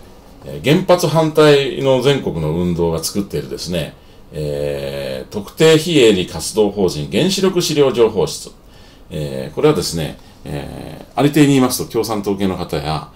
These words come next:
社民党系の方が協力して、えー、作っている機構でありまして、えー、幹事にはですね、えー、福島みずほさんの、お、パートナーである海人弁護士も入っているという、まあ、それだけで性格がわかる団体ですが、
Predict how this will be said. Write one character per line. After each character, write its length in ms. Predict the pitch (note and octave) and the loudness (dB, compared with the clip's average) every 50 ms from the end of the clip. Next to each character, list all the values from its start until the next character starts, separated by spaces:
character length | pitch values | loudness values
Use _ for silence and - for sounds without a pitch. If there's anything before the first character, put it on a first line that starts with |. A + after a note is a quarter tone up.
| - - - | -20 -20 -18
社 180 | - - - F#2+ | -12 -6 -4 -2
民 160 | G#2 G#2+ G#2 | -2 -2 -2
党 160 | G2 A2 G2+ | 0 -2 -2
系 140 | G2 G2 F#2+ | 0 -2 -4
の 80 | F#2 F#2 | -4 -4
方 180 | F#2 D#2 D#2+ | -6 -8 -10
が 120 | C#2+ C2+ C2+ | -10 -10 -10
協 160 | - F#2+ G2 | -6 -6 -4
力 200 | G2 G2+ - F#2+ | -4 -4 -6 -8
し 100 | - - | -10 -6
て、 200 | - F2+ E2+ D#2 - | -2 -2 -2 -2 -2
え 120 | - D#2+ | -4 -4
ー、 20 | D#2 | -4
作 180 | - - - F2+ | -6 -8 -10 -10
っ 20 | |
て 120 | - - D2+ | -10 -12 -16
い 20 | |
る 60 | - | -16
機 100 | - - | -18 -16
構 160 | - - D#2 | -10 -8 -6
で 80 | D2+ D2+ | -4 -4
あ 40 | D2 | -4
り 60 | D2+ | -6
ま 120 | D2 C2+ | -8 -10
し 80 | - - | -6 0
て、 260 | - A2 G2+ - - - - - - - - - | 2 4 4 2 0 -8 -20 -20 -20 -20 -20 -14
え 460 | - - D2+ D2 C#2+ C#3 C#3 - C2 - | -8 -6 -6 -6 -6 -6 -6 -8 -8 -6
ー、 140 | - D#3 E3 | -2 0 0
幹 160 | D3+ G2+ F2 | 2 2 0
事 40 | D#2 | -2
に 80 | D2 | -4
は 100 | C2+ C2 | -6 -8
で 80 | B1+ B1 | -10 -10
す 140 | - - A#2 | -8 -2 0
ね、 180 | C#3+ D3 D3 - - - - - - - - | 0 -2 -2 -6 -18 -20 -20 -20 -20 -18 -14
え 540 | - C#2 C#2 C2+ C2+ C2+ C2 C2 B1+ B1+ C2 | -14 -12 -12 -12 -12 -12 -10 -10 -10 -12 -14
ー、 40 | - | -14
福 140 | - - G#2+ | -10 -8 -8
島 440 | - A2 G#2 G2+ G2+ G2 F#2+ F#2+ F#2 | -6 -4 -2 0 2 2 2 2 2
み 100 | G2 G2+ | 0 0
ず 100 | G2 F#2 | 0 -2
ほ 140 | D#2+ D2+ D#2 | -2 -4 -6
さ 200 | D2 - C#2 C2+ | -6 -6 -8 -8
ん 100 | C2 C#2+ E2 | -6 -2 2
の、 300 | C3 D3+ - - - - - - - - | 2 2 2 2 -2 -10 -20 -20 -16 -10
お、 240 | - D2+ D2 C#2+ | -6 -6 -6 -6
パ 180 | - - G2 F#2 | -6 -4 -4 -4
ー 60 | - | -4
ト 80 | - D#2+ | -4 -6
ナ 160 | D2 C#2 C2+ | -6 -6 -6
ー 20 | C2 | -6
で 100 | C#2+ F2 | -4 -2
あ 80 | B2+ | 0
る 160 | D#3+ D3 F#2+ - | 2 0 0 -2
海 240 | - - C#3 A#2+ | -2 -4 -4 -2
人 120 | - - D#2 | -2 -4 -8
弁 160 | D#2 D2 C#2 | -8 -8 -10
護 100 | C#2 C2+ | -10 -12
士 100 | - - | -14 -14
も 80 | B1+ - | -14 -14
入 140 | C#2 D#2 | -12 -12
っ 40 | D2+ | -12
て 120 | D2+ - D2 | -12 -12 -16
い 40 | |
る 60 | C2 - | -16 -14
と 100 | - C2+ | -14 -14
い 100 | C2+ B1+ | -14 -14
う、 60 | - - - - - | -18 -20 -20 -20 -16
ま 60 | - | -12
あ、 20 | F2 | -6
そ 100 | - A2 | -4 0
れ 60 | G#2+ | 2
だ 80 | A#2+ A2+ | 4 4
け 80 | G#2+ | 4
で 60 | D#2+ | 2
性 200 | D2+ - - E2+ | -2 -2 -4 -4
格 200 | D#2 E2 D#2 D#2 | -4 -6 -6 -4
が 60 | E2 D#2+ | -6 -6
わ 80 | D#2+ | -4
か 80 | F2+ D#2+ | -4 -6
る 100 | D2 C#2 | -6 -6
団 120 | D2 C2+ | -8 -12
体 140 | C#2 C#2+ C2+ | -12 -14 -14
で 80 | B1+ - | -14 -14
す 120 | - D#2 | -10 -8
が、 160 | D#2 D2 D2+ | -8 -10 -10